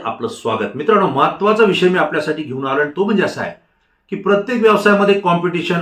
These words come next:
आहे, स्पर्धा आहे. अगदी त्याच पद्धतीनं हॉटेल व्यवसायामध्ये सुद्धा गेल्या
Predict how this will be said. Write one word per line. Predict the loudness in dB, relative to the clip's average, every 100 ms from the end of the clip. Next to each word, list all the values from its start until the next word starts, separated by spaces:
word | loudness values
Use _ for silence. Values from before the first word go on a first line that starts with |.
| 0
आहे, | 2 4 2 -2
स्पर्धा | -8 0 0 2 2
आहे. | 2 0
अगदी | 0 0 -2 -4
त्याच | 0 -2 -2
पद्धतीनं | -4 0 0 0 -2
हॉटेल | 0 -2 -4 -2
व्यवसायामध्ये | 0 0 -2 -2 -2 -4
सुद्धा | -4 -8 -4
गेल्या | -2 -2 -2